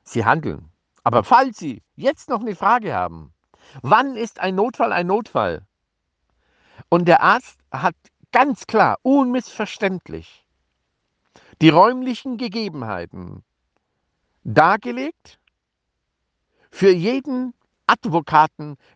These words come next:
klar verständlich, dass der hier Eilverfahren anstreben müsste. Ich bin nicht der Jurist.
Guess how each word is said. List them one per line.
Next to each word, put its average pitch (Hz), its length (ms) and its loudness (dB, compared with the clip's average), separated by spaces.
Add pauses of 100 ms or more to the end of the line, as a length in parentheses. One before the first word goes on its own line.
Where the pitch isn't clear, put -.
klar 220 300 4
verständlich, 220 880 -12 (880)
dass 180 260 -2
der 165 460 -2 (600)
hier 165 340 0
Eilverfahren 175 920 2
anstreben 156 720 -8 (100)
müsste. 151 640 -4 (920)
Ich - 220 -4
bin 113 120 0
nicht 98 240 -6
der 78 80 -8
Jurist. 87 600 -4